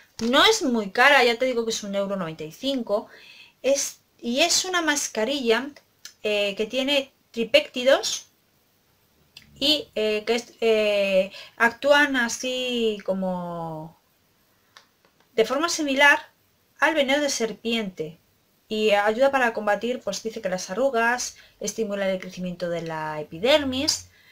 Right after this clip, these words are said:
eh, vamos, que, que está bastante bien. Es japonesa y me ha gustado bastante. Tengo que decir que de esta sí que repetiré. Me gustaron, eh,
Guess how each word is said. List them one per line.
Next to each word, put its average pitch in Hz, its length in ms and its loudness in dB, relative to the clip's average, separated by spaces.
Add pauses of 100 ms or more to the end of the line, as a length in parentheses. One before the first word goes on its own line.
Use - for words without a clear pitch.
(540)
eh, 185 760 0
vamos, 226 480 -6
que, 170 760 -4
que - 60 -10
está 254 200 0
bastante 285 380 2
bien. 254 340 -2 (960)
Es 330 280 2
japonesa 277 640 4 (760)
y 226 680 0
me 220 100 -4
ha 240 40 -6
gustado 285 260 -6
bastante. 226 420 -8 (540)
Tengo 254 180 -6
que 240 80 -2
decir 247 180 -8
que 233 100 -4
de 208 80 -2
esta 226 200 -10
sí 254 160 -10
que 254 80 -10
repetiré. 185 440 -8 (280)
Me 233 80 -2
gustaron, 285 420 2
eh, 240 400 2